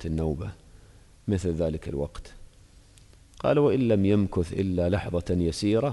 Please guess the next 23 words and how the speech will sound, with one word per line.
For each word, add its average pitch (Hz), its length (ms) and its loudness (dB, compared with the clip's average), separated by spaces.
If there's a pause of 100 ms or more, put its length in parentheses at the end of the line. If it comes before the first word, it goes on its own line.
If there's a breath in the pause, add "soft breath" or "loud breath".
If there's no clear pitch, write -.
(160)
فلا 110 240 2
قضاء." 78 420 -4 (720 loud breath)
يعني 139 220 -6
إذا 95 160 -6
كان - 400 -8 (340)
وقت - 260 -10
يسير 101 360 -6
فلا 98 220 -6
قضاء، 107 280 -4
قال: - 180 -8
"لأن 151 180 0 (240)
ليس - 260 -4
له، 101 220 -2 (160)
ليس 110 460 -6 (720 loud breath)
فيه 98 220 -2
فائدة." 85 520 -4 (2500 soft breath)
قال: 101 160 0
"ولو 104 260 4
تعدى 95 680 -2
بالدخول 85 840 0
فدخل 87 560 -2
بلا 87 260 0
ضرورة 92 560 0